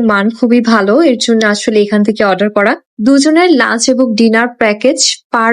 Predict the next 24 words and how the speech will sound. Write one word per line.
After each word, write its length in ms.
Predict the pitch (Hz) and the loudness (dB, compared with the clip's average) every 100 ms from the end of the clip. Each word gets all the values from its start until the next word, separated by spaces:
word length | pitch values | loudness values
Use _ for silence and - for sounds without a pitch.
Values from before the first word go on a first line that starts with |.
| 220 | 0
বেলা 220 | 208 208 226 | 0 -2 -2
হচ্ছে 300 | 220 - - 247 - | -2 -2 0 0 -2
এক 60 | 208 208 | -6 -4
হাজার 200 | 226 233 233 | -2 -2 -2
প্লাস। 260 | 190 208 277 - - - - | -2 -2 -6 -12 -16 -8 -4
So, 80 | - 285 | -2 0
প্রতি 240 | 294 294 294 | 0 2 2
বেলায় 240 | 285 311 453 | 2 2 0
আপনারা 260 | 269 254 240 220 | -2 0 0 0
এক 60 | 226 240 | 0 -2
হাজার 220 | 233 240 240 | -2 -4 -4
টাকা 160 | 226 233 233 | -2 -2 0
প্লাস 220 | 208 196 - | 0 0 -2
যদি 140 | 233 233 | -4 -2
খরচ 220 | 240 226 233 - | -2 0 -2 -2
করেন, 180 | 262 392 240 | 0 0 0
লাঞ্চ 220 | 196 208 - | 0 -2 -4
করতে 220 | 214 214 226 | -4 -4 -4
পারবেন 280 | 208 202 294 - | -2 0 -2 -2
অথবা 260 | 202 214 214 208 | -4 -2 -4 -2
ডিনার 260 | 208 220 247 | 0 0 0
করতে 180 | 262 262 247 | -2 -2 0
পারবেন। 240 | 214 240 415 _ _ - | 0 -2 -4 _ _ -2
এখানে 360 | 269 277 294 | -2 0 0